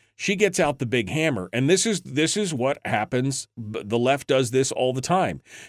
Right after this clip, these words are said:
You say, "I want to ban this specific sexualized book in a school where kids are at," and they said, "Oh, so you want to ban books from all schools?" Or you want to ban all books from all school, or you want to burn books,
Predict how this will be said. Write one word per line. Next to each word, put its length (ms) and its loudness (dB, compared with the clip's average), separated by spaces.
You 160 4
say, 400 2
"I 140 4
want 240 2
to 40 0
ban 460 0
this 320 2
specific 640 0
sexualized 880 2
book 420 0
in 340 4
a 80 4
school 560 4
where 180 0
kids 360 2
are 120 2
at," 240 0
and 120 -2
they 100 2
said, 320 0
"Oh, 340 4
so 160 2
you 180 4
want 140 4
to 60 2
ban 280 2
books 220 0
from 160 0
all 140 2
schools?" 520 -2
Or 220 8
you 140 4
want 140 4
to 40 2
ban 220 0
all 240 4
books 320 0
from 200 -2
all 200 -2
school, 280 -6
or 200 6
you 160 2
want 160 6
to 60 0
burn 340 4
books, 340 0